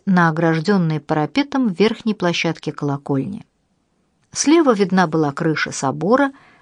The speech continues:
а за ней невысокая башенка, но они, естественно, повернулись направо.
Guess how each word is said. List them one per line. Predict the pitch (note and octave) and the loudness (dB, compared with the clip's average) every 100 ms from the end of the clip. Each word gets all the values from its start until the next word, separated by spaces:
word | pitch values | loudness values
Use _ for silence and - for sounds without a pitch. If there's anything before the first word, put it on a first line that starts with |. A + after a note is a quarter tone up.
| - | -6
а | D#3+ | -2
за | D#3 | 2
ней | G#3 A#3+ | 4 4
невысокая | F#3+ D#3+ - B3+ B3+ | 2 0 -4 -2 0
башенка, | A3+ D#3+ C#3+ - E3 D#3 - - _ _ _ _ _ | 2 2 0 0 -6 -8 -10 -18 _ _ _ _ _
но | F#3 G3 | 2 4
они, | F3+ C4 D4 | 4 2 0
естественно, | - A#3+ A3+ G3+ F#3+ | 0 0 0 2 2
повернулись | F3 D#3+ D#3 E3+ F3 E3 - | 2 2 2 2 0 -2 0
направо. | G3+ - E3 C#3 - | -2 2 0 0 -6